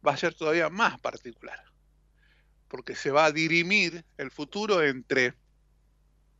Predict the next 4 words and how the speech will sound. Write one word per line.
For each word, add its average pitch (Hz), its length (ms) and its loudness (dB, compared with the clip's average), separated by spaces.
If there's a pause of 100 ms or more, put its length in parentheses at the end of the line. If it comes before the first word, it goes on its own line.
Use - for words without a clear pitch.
(960)
este 151 580 4
candidato 147 540 0
oficialista 165 800 -4 (1040)
que, 123 840 -2